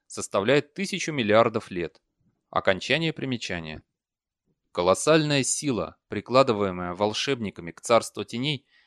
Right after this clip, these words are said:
внезапно нашла нужную точку и сконцентрировалась на ней. Подобный застрявшей в горлышке и не желающей выниматься пробке, похожий на сгусток яростного кетчупа,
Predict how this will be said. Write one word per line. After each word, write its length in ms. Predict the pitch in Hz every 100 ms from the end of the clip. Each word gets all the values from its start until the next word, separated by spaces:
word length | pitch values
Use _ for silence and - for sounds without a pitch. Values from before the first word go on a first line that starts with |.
| _
внезапно 580 | - 98 98 92 101 104
нашла 320 | 98 95 98
нужную 420 | 98 123 110 117 107
точку 380 | 156 151 -
и 160 | 95 131
сконцентрировалась 960 | - 147 135 143 151 160 107 90 85 -
на 100 | 92
ней. 260 | 85 76 _ _ _ _ _ _
Подобный 480 | - 92 131 123 98
застрявшей 640 | 101 101 - 135 123 -
в 80 | 90
горлышке 520 | 98 120 104 95 - 87
и 140 | 110
не 140 | 117
желающей 600 | 107 120 123 113 95 - 92
выниматься 560 | 104 110 120 107 -
пробке, 480 | - 175 180 - - _ _ _ _
похожий 420 | - 98 156 120
на 140 | 113 107
сгусток 480 | 110 143 - - 101
яростного 520 | 113 117 - 98 95
кетчупа, 580 | - 170 - 104 80